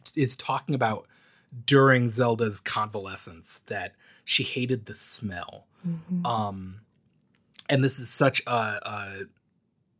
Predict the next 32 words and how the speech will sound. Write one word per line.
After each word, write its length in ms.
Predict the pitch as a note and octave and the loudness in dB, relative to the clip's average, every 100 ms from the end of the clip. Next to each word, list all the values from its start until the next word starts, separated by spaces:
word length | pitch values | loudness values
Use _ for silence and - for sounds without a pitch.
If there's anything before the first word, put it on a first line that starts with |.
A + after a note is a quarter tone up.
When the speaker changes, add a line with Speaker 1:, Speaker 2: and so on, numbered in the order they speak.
| - _ | -20 _
Speaker 1:
a, 60 | G#2 G2+ | -10 -8
a 40 | |
great 340 | G2+ A#2+ A#2 G#2+ | -8 -6 -6 -10
detail 440 | A2 G#2+ G#2 F#2 | -10 -6 -6 -8
because, 520 | F#2+ - F#2+ F#2 - | -14 -12 -10 -6 -6
you 60 | G#2+ | -6
know, 220 | F2+ F#2+ - | -14 -14 -2
smell 640 | - - - G#2+ G2 F#2+ - | 0 0 0 -4 -4 -8 -10
has 140 | - | -6
so 540 | - - - - G#2 G2 | -4 -2 -2 -2 -6 -10
much 280 | F#2+ - | -10 -10
to 80 | G2 | -8
do 140 | F2 F2+ | -12 -14
with 140 | - | -14
memory. 580 | G#2+ C#3 D3 G2+ F2+ - _ _ - - - - | -2 2 2 0 -6 -18 _ _ -20 -20 -20 -8
And 160 | B2+ | -2
she 140 | - C3 | 0 0
says 320 | - A#2+ A2 | 0 0 0
that 160 | A2+ | -2
she 160 | - A#2+ | -2 -2
just 220 | A#2+ - | -4 -2
remembers 640 | A#2+ A2+ A2+ A2+ G#2+ F#2+ - - | -2 0 0 0 0 -2 -8 -8
her 100 | A2 | -8
room 460 | G2+ G#2 G#2+ G#2 F#2+ | -6 -4 -4 -4 -6
smelling 480 | - A2+ G#2+ G#2 F#2+ | -6 -4 -6 -8 -14
like 240 | F2+ - - - _ _ _ - | -16 -18 -20 -20 _ _ _ -12
piss 560 | - C#3+ E3 - - - | -2 2 2 2 0 -2
and 180 | A2+ F#2+ | -12 -8
wild 460 | G2+ A#2 B2+ C3+ A#2 | 0 2 4 2 2
cherry 480 | - - G#2+ G#2+ F#2+ | -2 0 -2 -2 -4
cough 440 | - - F2 - - | -12 -10 -10 -12 -12
drops. 640 | - - - - - - | -12 -14 -12 -6 -6 -6